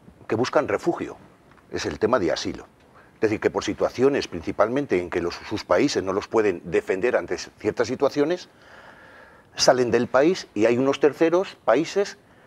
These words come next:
que los protegen, principalmente por temas de guerra, por temas de raza, por temas de etnias, por temas de nacionalidad. Entonces, esos tienen una protección especial y es, diríamos, eh, una institución jurídica especial para ese grupo de personas.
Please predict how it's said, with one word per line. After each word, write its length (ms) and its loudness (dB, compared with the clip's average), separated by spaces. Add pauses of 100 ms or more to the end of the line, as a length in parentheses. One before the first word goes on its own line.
(220)
que 100 6
los 140 2
protegen, 500 2 (260)
principalmente 580 -2
por 180 -8
temas 280 -8
de 100 0
guerra, 340 0 (580)
por 140 -2
temas 440 0
de 140 -2
raza, 380 2
por 240 -8
temas 360 -4
de 200 2
etnias, 420 -2
por 160 -6
temas 220 0
de 100 -4
nacionalidad. 640 -2 (280)
Entonces, 320 -4
esos 220 -6
tienen 220 0
una 120 2
protección 380 -4
especial 460 -6 (600)
y 180 4
es, 180 0
diríamos, 720 -2
eh, 500 -2 (300)
una 140 -4
institución 400 -6
jurídica 460 2
especial 600 0 (360)
para 100 4
ese 120 0
grupo 240 -2
de 80 -4
personas. 540 -12